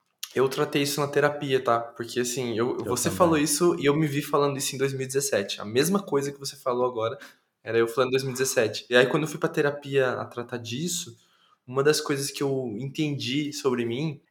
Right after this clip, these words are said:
Speaker 1: é que o trabalho, ele tava diretamente relacionado à segurança. Você falou que veio da periferia, que você não tinha nada,
Speaker 2: Cem por cento.
Speaker 1: e que agora você tem alguma coisa, né? Você tem um conforto. Então, agora, vê se você se identifica com isso, né? Mas comigo era
Speaker 2: Hum.
Speaker 1: assim:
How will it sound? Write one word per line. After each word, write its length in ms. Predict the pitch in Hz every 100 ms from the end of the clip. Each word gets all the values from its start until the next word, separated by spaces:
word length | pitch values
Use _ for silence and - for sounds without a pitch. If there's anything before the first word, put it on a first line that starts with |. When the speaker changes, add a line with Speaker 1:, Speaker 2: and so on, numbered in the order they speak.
| -
Speaker 1:
é 100 | 113
que 560 | - 131 123 117 107 -
o 100 | 123
trabalho, 720 | - 147 117 110 127 135 113
ele 200 | 113 117
tava 220 | - 123
diretamente 840 | 123 117 135 135 - 156 139 143 -
relacionado 640 | 143 131 - 127 107 110
à 60 | 117
segurança. 840 | - 127 127 127 110 110 - 110 _ _ _ _ _ - - -
Você 160 | - 123
falou 220 | 120 127
que 120 | 131
veio 240 | 120 123
da 80 | 123
periferia, 680 | 131 135 - 151 139 120 117
que 80 | 117
você 120 | 117
não 80 | 117
tinha 200 | - 113
nada, 380 | 117 110 107 110
Speaker 2:
Cem 200 | - 92
por 60 |
cento. 60 | 92
Speaker 1:
e 40 | 104
que 140 | 120
agora 280 | 104 110 113
você 180 | 123 143
tem 360 | 135 139 123 123
alguma 220 | 120 135
coisa, 480 | - 123 117 110 110
né? 200 | 113 113 - - _
Você 120 | - -
tem 120 | 107
um 60 |
conforto. 720 | 110 143 143 135 117 113 113 - _ - - - 117
Então, 400 | 113 127 131 131 - _
agora, 580 | - 107 113 120 120 104
vê 140 | 110 123
se 140 | 123
você 140 | 135 -
se 140 | -
identifica 480 | 135 135 - 139 131
com 160 | 135
isso, 200 | 131 123
né? 100 | 113
Mas 200 | 110 113
comigo 540 | - 127 120 139 147 127
era 140 | 123
Speaker 2:
Hum. 20 |
Speaker 1:
assim: 460 | 127 - 135 107 -